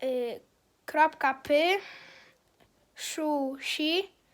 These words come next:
z pasją. Pozdrawiam Antka. Wpadajcie na jego kanał. I właśnie mój kanał, czyli Alex Dudziak.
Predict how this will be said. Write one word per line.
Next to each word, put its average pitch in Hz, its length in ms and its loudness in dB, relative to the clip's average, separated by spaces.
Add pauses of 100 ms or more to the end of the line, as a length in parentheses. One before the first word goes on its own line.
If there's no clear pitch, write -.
(180)
z - 180 -10
pasją. 277 380 0 (360)
Pozdrawiam 269 520 -4
Antka. 277 600 -4 (720)
Wpadajcie 269 500 -6
na 269 140 -4
jego 269 220 -6
kanał. 285 640 2 (2000)
I 294 380 -4
właśnie 247 360 -8
mój 302 320 -4
kanał, 302 540 0
czyli 262 340 -12
Alex 311 380 -6
Dudziak. 269 320 -10